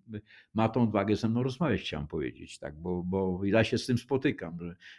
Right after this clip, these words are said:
wielu, wielu się obawia tej, tego, nawet mówią niektórzy tak nie wprost, ale że boją się ze mną rozmawiać, bo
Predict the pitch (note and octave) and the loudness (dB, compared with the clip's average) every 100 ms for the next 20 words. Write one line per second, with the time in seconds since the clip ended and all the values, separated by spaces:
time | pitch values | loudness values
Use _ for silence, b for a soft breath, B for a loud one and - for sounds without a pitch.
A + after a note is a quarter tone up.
0 | b A2 G#2+ F#2+ G#2+ A2+ A2 - A#2+ E3 | b 4 4 2 0 2 2 4 10 12
1 | C3+ G#2 F2+ F#2+ F#2 F#2+ F#2+ G#2 G#2 G#2+ | 12 8 4 2 0 0 0 2 4 4
2 | D3 C#3+ G2+ F#2 F#2+ - G#2 F#2+ G2+ F#2+ | 8 8 6 2 -2 -4 -6 -2 -2 -2
3 | F#2+ - G#2 G2+ F#2 F#2+ G2 F#2 - A#2 | -4 -4 -4 -4 -4 -10 -12 -6 2 4
4 | A#2 G2 G2 F#2+ G2+ F#2+ G#2 F2+ - E2+ | 4 0 -4 -6 -6 -2 -2 -2 -8 -8
5 | F2+ F2+ F2+ F2+ G2+ G2+ F2 F#2 | -8 -6 -6 -8 -8 -10 -12 -20